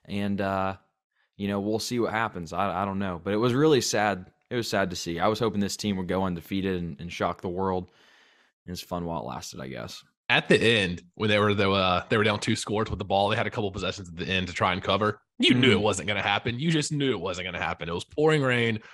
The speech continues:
Speaker 2: Georgia's defense was just mollywopping Tennessee's offensive line there at the end, it, it just, like, gave you this false hope that, like, um, e-, maybe Tennessee can even come back and cover.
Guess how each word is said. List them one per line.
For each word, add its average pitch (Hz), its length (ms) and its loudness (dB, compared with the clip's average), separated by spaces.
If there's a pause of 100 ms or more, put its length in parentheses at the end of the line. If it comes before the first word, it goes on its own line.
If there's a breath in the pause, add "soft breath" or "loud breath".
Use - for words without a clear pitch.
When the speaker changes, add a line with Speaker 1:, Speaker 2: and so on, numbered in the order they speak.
(220 loud breath)
Speaker 2:
Georgia's 143 280 6
defense 123 380 0
was 98 140 -6
just - 400 -2 (420)
mollywopping 98 840 4
Tennessee's 98 320 -8
offensive 92 380 0
line 92 260 0
there 87 120 -2
at 87 100 -6
the 78 100 -8
end, 90 280 -4 (540)
it, 214 180 2
it 175 120 -2
just, 226 180 6
like, 180 140 6
gave 170 180 4
you 165 100 4
this 135 140 -2
false 131 300 2
hope 123 160 -2
that, 110 100 4
like, 101 180 -4
um, 110 320 -2
e-, 113 160 -4
maybe 120 280 -2
Tennessee 117 360 -6
can 101 100 -6
even 104 200 -2
come 104 160 -6
back 98 160 0
and 87 100 -10
cover. 98 360 -2